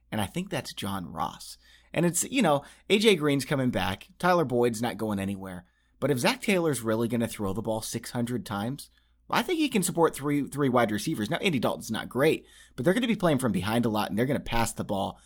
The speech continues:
a ton. John Ross, watching the tape, man, I don't know if there was a more improved player this year than John Ross.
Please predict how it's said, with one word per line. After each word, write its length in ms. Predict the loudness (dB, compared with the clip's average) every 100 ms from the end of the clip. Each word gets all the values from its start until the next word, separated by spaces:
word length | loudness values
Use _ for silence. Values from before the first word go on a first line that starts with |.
| _ -20 -16
a 60 | -14
ton. 520 | -10 -2 0 0 -2 -10 _ -2
John 240 | 2 4
Ross, 480 | 4 4 4 2 -6 _ _ _ _
watching 340 | 0 0 0 -2
the 60 |
tape, 240 | -2 -2 0
man, 300 | 0 -2 -4
I 140 | -2 0
don't 140 | 2
know 80 | 0
if 100 | 0
there 100 | 0
was 140 | 0
a 60 | -2
more 260 | 0 0
improved 400 | -2 -2 -2 -4
player 260 | -4 -4 -4
this 240 | -6 -8 -8
year 100 | -10
than 140 | -10
John 240 | -10 -10 -10
Ross. 340 | -12 -12